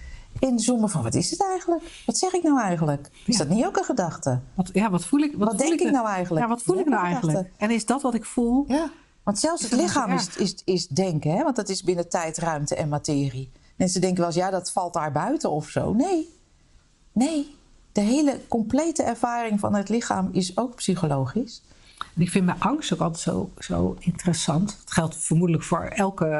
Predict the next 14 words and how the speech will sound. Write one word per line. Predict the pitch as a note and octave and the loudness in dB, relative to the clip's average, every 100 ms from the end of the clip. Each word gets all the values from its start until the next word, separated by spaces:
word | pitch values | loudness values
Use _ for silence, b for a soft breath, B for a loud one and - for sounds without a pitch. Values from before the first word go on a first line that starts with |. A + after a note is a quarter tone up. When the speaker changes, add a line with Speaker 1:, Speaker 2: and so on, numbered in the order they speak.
| D3+ | -4
Speaker 2:
elke | - F3 F3+ F3 | -2 0 2 2
sensatie, | - D#3 D#3 D3 D#3 E3 | 2 2 2 0 0 2
hoor. | F#3+ | 4
Maar | G3 F3+ B B B B B B - | 2 0 B B B B B B -2
dat, | F#3 F3+ | 0 0
dat, | F3+ F3+ F3 - | 0 0 0 -2
dat | E3 E3 | -2 2
angst | C#4 E4+ | 0 0
wordt | - F#3 | 0 0
vaak | - G3 G3 | 0 -2 0
ervaren | F3 E3 F#3+ A3 G#3+ | -2 2 0 0 0
als | E3+ F3+ | -2 -2
iets | A3 G3 - | -2 -4 -2
wat, | C4 C4 - | -2 -4 -18